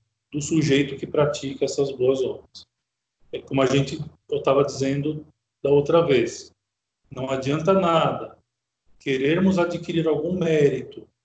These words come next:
com algum ato de caridade se nós não estamos em estado de graça. Então, ou seja, pode,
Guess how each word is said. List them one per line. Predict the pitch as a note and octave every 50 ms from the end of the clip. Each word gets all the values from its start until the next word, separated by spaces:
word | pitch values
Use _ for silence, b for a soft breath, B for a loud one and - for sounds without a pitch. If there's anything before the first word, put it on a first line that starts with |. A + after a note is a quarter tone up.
| _ _ _ _ _ _ - - - - -
com | D3 C#3+
algum | C3 C3 C3 C3 D#3 E3
ato | D#3+ D#3 D#3 - D3+
de | C#3+ -
caridade | - D3 C3+ C3+ C3 B2 C3+ D#3 F3 F#3 F#3 F#3 -
se | - F3
nós | F3 F3 E3+
não | F3 F3
estamos | F3 - - E3 D#3 D#3 D#3
em | D#3+
estado | D#3 - - D3 C#3+ C#3+ D3
de | G3
graça. | G3 A#3 A3 F3+ - - - - - - _ _ _ _ _ _ _ _ _ _ _ _ _ - - - _ _ _ _ - _ - _ - - - - - - - - _ _ _ _ _ _ _ _ _ _ - B2
Então, | B2+ B2+ B2+ C#3+ C3+
ou | C3
seja, | C#3+ B2+ B2 B2 B2+
pode, | - C#3 C#3 D3